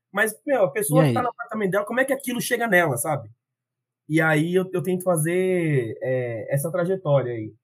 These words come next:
Speaker 1: E acho que o que o Brown faz no, no, no podcast dele é isso, assim, ele chega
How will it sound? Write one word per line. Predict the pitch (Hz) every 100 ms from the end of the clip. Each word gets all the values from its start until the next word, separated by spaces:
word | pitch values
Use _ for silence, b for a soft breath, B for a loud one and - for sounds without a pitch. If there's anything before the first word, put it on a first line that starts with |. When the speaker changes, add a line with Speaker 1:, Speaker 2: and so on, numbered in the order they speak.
| _ 139
Speaker 1:
E |
acho | 156 147
que | 170
o |
que | 170
o |
Brown | 143 143 151
faz | 143 143 143
no, | 123
no, | 117 110 107 101 98 107 95
no | 104
podcast | 127 - 127 135
dele | 135 170
é | 226 233
isso, | 180 175
assim, | 139 120
ele | 120
chega | 151 156 185